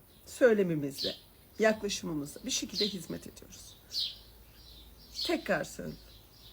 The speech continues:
Evet. Diğerlerine hizmet etmenin ve bunun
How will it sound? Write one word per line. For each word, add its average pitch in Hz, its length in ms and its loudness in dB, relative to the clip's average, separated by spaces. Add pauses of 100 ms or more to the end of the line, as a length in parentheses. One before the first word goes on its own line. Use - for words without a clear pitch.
(180)
Evet. - 240 0 (2000)
Diğerlerine 247 720 8
hizmet 196 460 2 (260)
etmenin 196 640 2 (1300)
ve 277 180 8
bunun 240 320 6